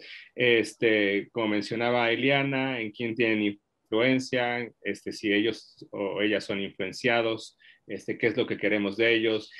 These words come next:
Y aquí, pues, cuando se trata de, de actores tan, eh, amplios y diversos como las universidades, pues también luego es, es útil ir por facultades, ¿no?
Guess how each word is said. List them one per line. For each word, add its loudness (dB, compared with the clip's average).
Y 4
aquí, 2
pues, 0
cuando 2
se -4
trata 2
de, 2
de -2
actores 0
tan, 4
eh, 2
amplios 0
y -2
diversos 0
como -6
las -2
universidades, 2
pues 4
también 6
luego 4
es, -2
es 4
útil 8
ir 6
por 0
facultades, 0
¿no? -6